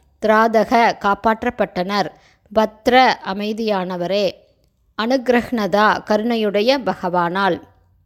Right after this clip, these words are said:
டிரான்ஸ்லேஷன். அமைதியான விதுரரே, மரியாதைக்கு இழுக்கு நேர்ந்ததால் தேவேந்திரன் பிருந்தாவனத்தில் இடைவிடாத மழை பொழிய செய்தார்.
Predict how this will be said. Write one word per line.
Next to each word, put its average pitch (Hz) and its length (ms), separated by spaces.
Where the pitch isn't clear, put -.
டிரான்ஸ்லேஷன். 214 720
அமைதியான 262 760
விதுரரே, 226 720
மரியாதைக்கு 277 760
இழுக்கு 233 460
நேர்ந்ததால் 214 840
தேவேந்திரன் 233 880
பிருந்தாவனத்தில் 247 1080
இடைவிடாத 247 840
மழை 226 360
பொழிய 226 460
செய்தார். 196 760